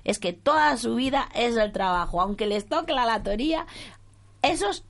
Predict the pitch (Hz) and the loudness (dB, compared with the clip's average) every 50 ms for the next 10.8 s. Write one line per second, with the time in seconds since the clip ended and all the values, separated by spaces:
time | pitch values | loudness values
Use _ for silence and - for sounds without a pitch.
0 | - - 202 202 214 226 269 277 254 220 208 196 196 202 202 202 196 185 180 202 | -10 -6 -2 0 2 2 2 4 4 4 2 2 2 2 0 0 0 0 -2 -2
1 | 208 220 233 262 311 262 226 - 202 190 190 170 - 220 233 302 - - 196 185 | 0 0 0 0 -2 -4 -4 -2 -2 -2 -2 0 0 0 0 0 0 -2 -2 -2
2 | 190 180 196 202 202 202 185 175 160 160 160 160 156 156 151 165 156 95 131 143 | 0 0 0 0 0 -2 0 0 0 0 0 -2 -2 -4 -4 -6 -8 -8 -8 -8
3 | 147 175 208 254 - - - - - - - - - - - - 202 208 220 220 | -6 -6 -6 -8 -8 -12 -20 -20 -20 -18 -16 -16 -18 -4 0 2 2 2 2 0
4 | 220 233 226 214 247 240 254 269 285 339 320 262 294 - - 302 277 285 277 269 | 0 -2 -2 0 2 2 4 4 4 2 2 2 0 0 0 0 2 2 2 0
5 | 269 - 208 202 202 247 254 269 214 214 - 180 180 175 185 202 220 240 254 262 | -2 -2 -4 -2 -2 0 0 0 -2 -2 -2 -4 -4 -2 -2 -2 -2 0 0 2
6 | 262 262 262 247 226 - 240 233 233 240 254 285 302 294 220 185 180 180 175 - | 2 2 0 0 0 0 0 0 2 2 2 2 2 2 2 0 0 0 -2 -2
7 | 175 170 170 175 180 - - 180 180 175 - - 220 233 240 247 247 247 247 254 | -4 -4 -4 -4 -6 -4 -4 -4 -4 -4 -2 -2 -2 0 0 0 0 0 2 2
8 | 254 285 277 269 262 269 285 - - - - - - - 202 208 220 233 262 302 | 2 2 2 2 2 0 -4 -10 -14 -20 -20 -12 -4 -2 0 2 2 2 2 2
9 | 294 247 196 185 180 170 170 185 220 277 302 240 196 170 165 156 156 160 - - | 2 2 0 0 0 -2 -2 0 0 0 2 2 0 0 -2 -4 -8 -6 -4 -2
10 | - 208 226 226 247 277 339 359 - - 170 175 - 160 - | -2 0 0 0 0 0 0 0 -2 -6 -8 -6 -6 -8 -8